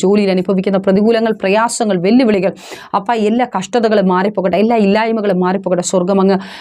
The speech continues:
വഴികളെ, വാതിലുകളെ തുറന്ന് മാനിക്കുന്ന കൃപയ്ക്കായി സ്തോത്രം. അപ്പാ, അനുഗ്രഹിക്കപ്പെട്ട തൊഴിൽമേഖല നൽകി മാനിക്കണം, ഡ്യൂട്ടികൾ ലഭിക്കണം. അപ്പാ, എല്ലാ എക്സാമുകൾ മേലും ദൈവത്തിൻ്റെ കരം പ്രവർത്തിക്കണമെന്ന് പ്രാർത്ഥിക്കുന്നു. അപ്പാ, രോഗികളായിരിക്കുന്നവർക്ക് വേണ്ടി പ്രാർത്ഥിക്കുന്നു. രോഗാതുരമായ നാഡീ നരമ്പുകൾ, അസ്ഥികൾ,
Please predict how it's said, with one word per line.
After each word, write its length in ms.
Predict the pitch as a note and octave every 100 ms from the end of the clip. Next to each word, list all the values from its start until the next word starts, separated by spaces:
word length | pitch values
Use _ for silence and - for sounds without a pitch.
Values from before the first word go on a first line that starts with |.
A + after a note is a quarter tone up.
| - F#3
വഴികളെ, 340 | G3+ A3 A3+ G3
വാതിലുകളെ 420 | F#3+ G#3+ A3 G#3+ G#3
തുറന്ന് 240 | G3+ F#3+ F3+
മാനിക്കുന്ന 400 | A3 C4 A#3 G3 F#3+
കൃപയ്ക്കായി 420 | G3 G3 F#3+ F#3+ -
സ്തോത്രം. 340 | A3 G#3+ F#3+
അപ്പാ, 120 | F3 G3
അനുഗ്രഹിക്കപ്പെട്ട 580 | F#3 A#3 B3+ A#3 G#3 F#3 E3+
തൊഴിൽമേഖല 400 | F#3 F#3+ G#3 G3 F#3+
നൽകി 200 | F#3 F#3+ F3+
മാനിക്കണം, 380 | G3 A3 A#3 G3 D#3+
ഡ്യൂട്ടികൾ 340 | G3 G3+ F#3+ F3+
ലഭിക്കണം. 320 | G3 A3+ A3+ - - - - G3
അപ്പാ, 140 | A#3 G#3+
എല്ലാ 140 | A3 A3+
എക്സാമുകൾ 500 | F#3+ - C4 B3+ A#3+ A3+
മേലും 200 | G#3 G3 E3 E3+
ദൈവത്തിൻ്റെ 340 | A3 A#3 F#3+ F#3+
കരം 140 | F#3 F3+
പ്രവർത്തിക്കണമെന്ന് 600 | F3+ F#3+ A3 G3 F#3+ F3+ F3
പ്രാർത്ഥിക്കുന്നു. 480 | F#3+ G3 A3+ A3+ G3
അപ്പാ, 140 | G3 A3+ G3 F3+
രോഗികളായിരിക്കുന്നവർക്ക് 880 | G3 G3 G3 F#3 F#3 F#3+ F#3 F#3 F#3+
വേണ്ടി 140 | F3+ F3
പ്രാർത്ഥിക്കുന്നു. 460 | G3+ G#3+ A3 A3 F#3
രോഗാതുരമായ 540 | F#3 F#3 F3 F3+ E3+ F3 E3+
നാഡീ 240 | G3 A3 G3
നരമ്പുകൾ, 340 | F#3 G3 F3+ F3 - - - - A3+
അസ്ഥികൾ, 320 | A#3 D#4+ C4+